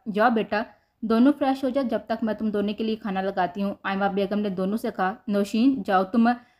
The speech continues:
परी के लिए ठंडा पानी लेकर जाओ उसके कमरे में।" नौशीन, जो साथ बैठी थी, उड़कर पानी लेने चली गई। बाकी सबने तो नहीं, पर नौशीन ने उसके आंसू ज़मीन पर गिरते देखा था और फिर उसे शारी की तरफ देखा, जो गुस्से से परी को ही देख रहा था। "हाँ,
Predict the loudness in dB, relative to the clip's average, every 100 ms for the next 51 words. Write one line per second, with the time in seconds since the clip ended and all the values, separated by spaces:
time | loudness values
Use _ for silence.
0 | _ 0 2 2 0 0 0 0 -2 -2
1 | -4 -2 -4 -4 -4 -2 -4 -4 -6 -6
2 | -4 -4 -4 -6 _ -4 -4 -2 -2 -2
3 | 0 -2 0 -4 -4 -2 -2 -2 -4 -4
4 | -2 -2 -2 -2 -4 -4 -2 -2 -4 _
5 | _ _ 0 0 2 0 4 2 4 4
6 | 4 2 -2 -2 -2 -2 -2 -2 -4 -6
7 | -6 -6 -4 -4 -6 -4 -4 -4 -4 -6
8 | -4 -4 -2 -4 -2 -2 -2 -4 -4 -4
9 | -2 -4 -2 -4 -2 -2 -2 -2 -2 -2
10 | -2 -4 -2 -2 -2 -2 -4 -4 -2 -2
11 | -2 -4 _ _ _ _ -2 0 0 -2
12 | _